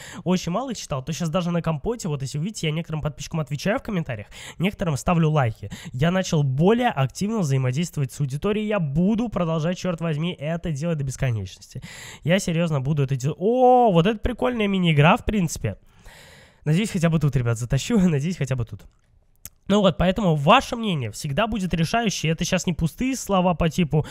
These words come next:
«Ребятки, пишите комментарии, я их так ч-, часто читаю, я, я такая молодец». Не, на самом деле, ребята, это правда. Э, это правда. Все, ух ты, как мне повезло щас с блоками.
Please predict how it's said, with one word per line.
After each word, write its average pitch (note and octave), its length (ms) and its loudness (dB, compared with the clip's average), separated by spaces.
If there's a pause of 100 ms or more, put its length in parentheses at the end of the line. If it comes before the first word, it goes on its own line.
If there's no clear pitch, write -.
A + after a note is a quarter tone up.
(260)
«Ребятки, B3 460 4
пишите - 300 -6
комментарии, G3+ 480 2
я F#3+ 100 2
их E3 100 0
так - 120 -6
ч-, E3 200 -8
часто F3+ 300 -2
читаю, F3+ 420 2
я, E3 260 0
я D#3+ 180 0
такая F3 280 2
молодец». D#3+ 720 2 (300)
Не, D#3+ 200 4
на C3 100 0
самом B3 240 -2
деле, F#3+ 180 2
ребята, E3+ 380 2
это D#3 720 2
правда. E3 500 4 (460)
Э, C#3 60 0
это C3 640 4
правда. B2+ 560 2
Все, F3+ 180 0
ух D#3 200 2
ты, D3 100 4
как B2 140 2
мне B2 120 -2
повезло B2+ 380 2
щас A2+ 180 -4
с A2+ 40 -6
блоками. A2+ 400 -6